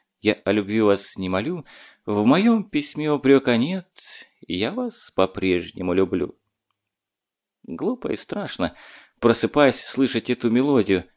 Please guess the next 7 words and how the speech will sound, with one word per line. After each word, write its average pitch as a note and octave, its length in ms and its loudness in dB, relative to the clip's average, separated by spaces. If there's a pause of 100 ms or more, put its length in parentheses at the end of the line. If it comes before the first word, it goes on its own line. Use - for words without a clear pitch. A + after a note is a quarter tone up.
как - 320 -6
отзвук B2+ 540 -2
давно A2+ 460 0
и C#3 40 0
безвозвратно A2 840 -2
прошедшего A2 760 0
времени. G2 460 -2